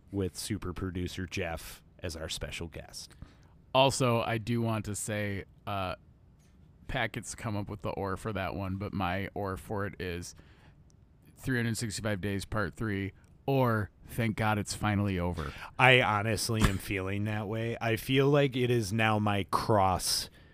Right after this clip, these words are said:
Speaker 1: to bury,
Speaker 2: I
Speaker 1: to carry.
Speaker 2: and Barry.
Speaker 1: Jesus buried his cross.
Speaker 2: He did.
Speaker 1: And then he ran away. It's all a lie. <laughs> It's all a lie.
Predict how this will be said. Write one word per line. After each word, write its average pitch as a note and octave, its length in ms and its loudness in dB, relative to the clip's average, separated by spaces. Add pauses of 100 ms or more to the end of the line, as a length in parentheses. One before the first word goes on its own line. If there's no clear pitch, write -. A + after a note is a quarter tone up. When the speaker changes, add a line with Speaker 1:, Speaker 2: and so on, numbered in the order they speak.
(520)
Speaker 1:
to G#2+ 100 2
bury, F#2 640 0 (320)
Speaker 2:
I D3+ 220 6
Speaker 1:
to C4 100 6
carry. C3 840 2 (200)
Speaker 2:
and D#3 260 6
Barry. A2 400 4
Speaker 1:
Jesus F#3 400 6
buried D#2+ 380 0
his D2 160 -4
cross. C#2 560 -6
Speaker 2:
He D#3 180 12
did. - 180 4
Speaker 1:
And C3+ 120 6
then C3 100 12
he B2+ 140 6
ran B2 440 6
away. D3+ 460 8
It's F2 220 4
all F3 440 12
a E3 40 12
lie. E3+ 460 12
<laughs> - 80 2
It's C#4 580 10
all F3 360 10
a - 20 6
lie. C#3+ 420 6